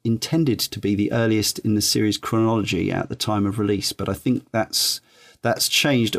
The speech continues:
Four Swords Adventures actually takes place a long time after,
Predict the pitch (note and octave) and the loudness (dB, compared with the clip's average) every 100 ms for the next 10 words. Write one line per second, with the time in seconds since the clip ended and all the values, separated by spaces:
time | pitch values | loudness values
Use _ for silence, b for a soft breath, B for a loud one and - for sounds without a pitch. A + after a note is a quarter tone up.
0 | - - D3 C#3+ C3 B2 C3 A#2+ A2+ A2 | -4 0 2 4 2 2 2 2 0 0
1 | - A2 A#2 A2+ A2+ G#2+ A2+ A#2 A2 - | 0 0 0 -2 -2 0 0 2 0 0
2 | G#2+ G#2+ A#2+ A#2 - - G2 | 0 0 0 0 -2 -2 -2